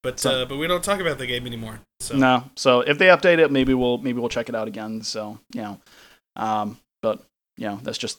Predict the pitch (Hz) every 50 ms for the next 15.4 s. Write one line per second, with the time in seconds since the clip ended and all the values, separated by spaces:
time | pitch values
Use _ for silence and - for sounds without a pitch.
0 | _ - - 196 190 180 214 226 208 180 151 143 - 117 110 180 180 196 175 151
1 | 151 151 147 143 143 135 - - - 147 135 - 151 139 135 135 - - 156 147
2 | 143 127 113 107 - - - 147 135 123 113 127 131 131 131 127 131 135 135 -
3 | - - 117 110 123 120 120 120 - - - 127 95 117 117 127 123 123 117 -
4 | - - - - - - _ _ - - 123 127 123 123 123 127 131 123 113 -
5 | 143 139 131 135 139 131 - - - 135 135 131 131 135 143 160 254 196 185 180
6 | 180 - - 202 226 156 117 107 98 120 107 98 147 156 151 - 175 185 196 135
7 | 110 110 110 113 - - 123 110 110 107 - _ - - - - _ _ _ _
8 | _ - 185 165 123 - - _ - 139 135 135 131 131 131 131 127 127 127 123
9 | 123 120 120 - _ _ - _ - - 143 160 170 175 175 147 160 160 175 151
10 | 139 143 160 170 - 208 185 165 147 127 139 135 135 - - 151 147 147 151 147
11 | 143 143 139 139 131 131 127 - 135 131 127 123 123 - - 156 156 190 180 151
12 | 113 107 101 - - - - 127 120 120 117 120 117 117 117 117 117 113 113 117
13 | - - 123 123 120 117 113 113 113 113 110 _ - - 131 123 120 127 120 113
14 | 120 113 113 113 107 - - - - - 123 120 117 117 113 113 117 - - -
15 | 247 240 - 185 180 180 165